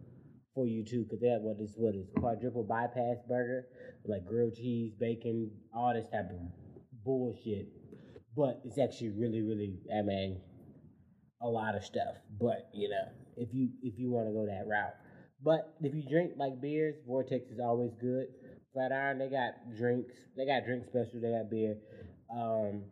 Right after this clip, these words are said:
so it's just a, all, all over. It's just a good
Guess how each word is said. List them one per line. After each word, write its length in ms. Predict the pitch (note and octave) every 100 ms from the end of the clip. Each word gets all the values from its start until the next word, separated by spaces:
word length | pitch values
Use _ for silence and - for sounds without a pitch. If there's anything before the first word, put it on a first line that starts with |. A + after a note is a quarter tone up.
| - - - _
so 260 | G#3 F#3+ D#3+
it's 140 | E3
just 200 | F#3+ -
a, 100 | F3
all, 360 | - D3 D#3+ - D3+
all 320 | F3 E3+ E3+
over. 240 | E3+ C#3+
It's 120 | C3 C#3+
just 160 | B2+
a 60 | A#2+
good 360 | A2 C3 C3+